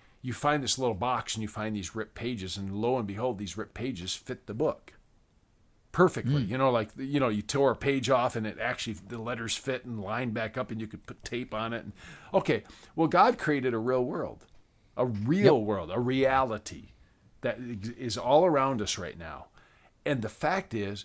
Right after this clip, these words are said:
Speaker 1: is that he's given us answers that fit the real world. I'm always saying it that way. And the answers come from the knowledge of God, come from the scriptures.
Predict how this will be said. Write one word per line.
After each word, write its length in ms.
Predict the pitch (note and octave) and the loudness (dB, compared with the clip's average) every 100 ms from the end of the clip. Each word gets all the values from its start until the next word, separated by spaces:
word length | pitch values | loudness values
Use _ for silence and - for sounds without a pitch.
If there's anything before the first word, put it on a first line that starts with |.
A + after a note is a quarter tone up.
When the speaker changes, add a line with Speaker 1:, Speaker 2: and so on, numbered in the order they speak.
| - | -10
Speaker 1:
is 160 | G2+ | -6
that 180 | A2+ G2 | -6 -6
he's 220 | F2+ A#2+ | -6 -6
given 280 | G2+ C#3+ D3+ | 0 0 2
us 160 | B2+ - | -2 -2
answers 720 | C3 C#3+ D3 - G2 G2+ - - _ _ - | -4 -4 -2 -4 -4 -6 -10 -16 _ _ -8
that 200 | - - | -8 -10
fit 360 | - G3+ - _ _ | 2 4 4 _ _
the 80 | G#2 | -6
real 340 | F#2 B2 A2 | 0 2 2
world. 360 | G#2 F#2+ B1+ - _ - | 0 -2 -6 -14 _ -8
I'm 140 | G2+ | -4
always 240 | A#2 B2 - | -2 0 0
saying 300 | A#2+ A2+ F#2+ | 0 -2 -4
it 120 | - | -8
that 140 | - | -14
way. 140 | D2+ D2+ - - - | -14 -16 -18 -12 -6
And 140 | B2 | -4
the 140 | A#2+ - | -4 2
answers 460 | F3+ G#3+ C3 G#2+ | 4 4 2 -2
come 180 | - B2 | -2 -4
from 160 | B2 A2 | -2 -2
the 80 | G#2 | 0
knowledge 400 | A2 C#3 D#3+ C3+ | 0 0 0 -4
of 100 | A2 | -2
God, 320 | A2 G#2 F#2+ | -2 -2 -4
come 180 | G#2+ G2 | -6 -6
from 160 | G2+ | -4
the 60 | F#2 | -4
scriptures. 600 | - E2 - - - | -6 -8 -12 -16 -16